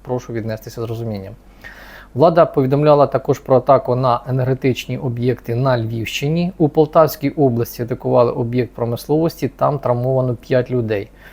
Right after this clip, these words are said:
У Запорізькій області поцілили по об'єкту енергетичної інфраструктури, там пожежа.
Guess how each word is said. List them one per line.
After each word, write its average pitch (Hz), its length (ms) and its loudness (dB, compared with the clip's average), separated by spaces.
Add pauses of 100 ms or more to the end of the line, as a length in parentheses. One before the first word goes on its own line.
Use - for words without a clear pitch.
(360)
У 139 80 4
Запорізькій 160 640 4
області 127 540 2
поцілили 131 560 2
по 127 160 -4
об'єкту 127 800 0
енергетичної 123 880 0
інфраструктури, 131 840 -2 (460)
там 139 340 2 (120)
пожежа. 120 720 2